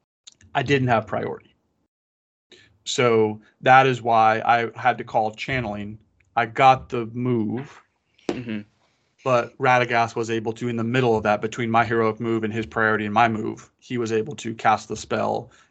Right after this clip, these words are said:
Speaker 1: and turn off my, um, my, my heroic channeling. So that was unfortunate. My last opportunity to try and go, go out on a, on a blitz. So let's fast forward into this turn. He positions well.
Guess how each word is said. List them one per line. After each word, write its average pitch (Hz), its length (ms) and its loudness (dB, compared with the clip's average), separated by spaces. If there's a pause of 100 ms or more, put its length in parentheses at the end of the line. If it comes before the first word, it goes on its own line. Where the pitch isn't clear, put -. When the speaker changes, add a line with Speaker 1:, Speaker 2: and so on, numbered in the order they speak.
(120)
Speaker 1:
and 107 340 -4 (380)
turn 120 180 2
off 104 280 4
my, 101 320 -6
um, 104 420 -8 (720)
my, 101 480 -2 (760)
my 113 120 -2
heroic 104 200 -4
channeling. 95 500 -8
So - 120 -4
that 117 80 6
was 110 140 2
unfortunate. - 480 -8 (280)
My 127 140 8
last 139 300 8
opportunity 117 520 -4
to 110 120 -12
try 110 240 -2
and 107 160 -8
go, 107 400 -8 (640)
go 110 160 0
out 107 200 4
on 101 120 -4
a, 101 240 -8 (440)
on 123 120 -4
a 107 60 -4
blitz. - 440 -10 (380)
So 120 420 0 (800)
let's 151 200 2
fast 151 200 6
forward 147 140 2
into 131 120 -2
this 127 120 -4
turn. 117 360 -8 (360)
He 143 260 -10
positions 127 420 -6
well. 113 460 0